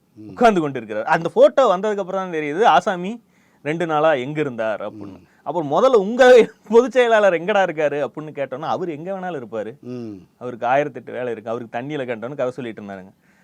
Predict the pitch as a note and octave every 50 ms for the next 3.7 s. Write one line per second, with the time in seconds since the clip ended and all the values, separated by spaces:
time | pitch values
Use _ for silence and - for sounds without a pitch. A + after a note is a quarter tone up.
0 | _ _ _ - F3+ F#3+ A#3+ A3 G3+ F#3+ F3+ E3+ E3 E3+ G#3 A#3 A3 F#3 F3+ F3+
1 | G3+ A3+ G3+ F#3+ G#3 A3 G#3+ G3 F3 D#3+ E3 F3 - D#3 C#3 D3 E3 D#3+ C#3+ C#3
2 | D3+ D#3 D#3+ D#3 C3+ B2 A#2 A#2+ C3+ D#3+ D#3 E3+ D#3+ D3 B2+ A#2+ A#2+ B2+ C#3+ C#3+
3 | - B2 B2+ B2+ B2+ A#2 G#2+ G2+ G2 G2+ G2+ G2 -